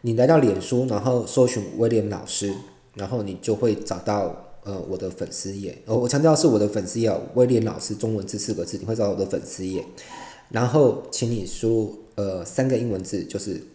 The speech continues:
S C N。好，呃，S 应该不用解释嘛，就是，嗯，S 型曲线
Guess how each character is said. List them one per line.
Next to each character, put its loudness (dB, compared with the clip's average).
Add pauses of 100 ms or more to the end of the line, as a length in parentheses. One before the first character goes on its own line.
S 2
C -4
N。 -2 (500)
好， -10 (480)
呃， -4
S 2
应 -2
该 4
不 2
用 4
解 -6
释 -4
嘛， -10
就 -6
是， -4 (140)
嗯， -12 (480)
S -4
型 -4
曲 -8
线 -4